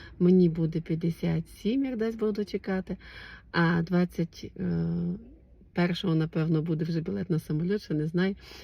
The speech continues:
Ну, з двадцять другого до тридцять першого березня у нас будуть майстерські канікули.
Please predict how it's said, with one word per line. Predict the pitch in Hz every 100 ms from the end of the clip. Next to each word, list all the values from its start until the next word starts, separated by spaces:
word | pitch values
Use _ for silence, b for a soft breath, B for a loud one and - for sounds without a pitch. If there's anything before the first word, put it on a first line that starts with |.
| B
Ну, | 190
з | 175
двадцять | 185 180 165
другого | 170 190 220 214 170
до | 165 165 165 160 160
тридцять | 170 165 -
першого | 165 165 160
березня | 156 175 190 180 170
у |
нас | 165 165 170
будуть | 160 165 160
майстерські | 160 175 175 - 175
канікули. | 175 160 170 - 160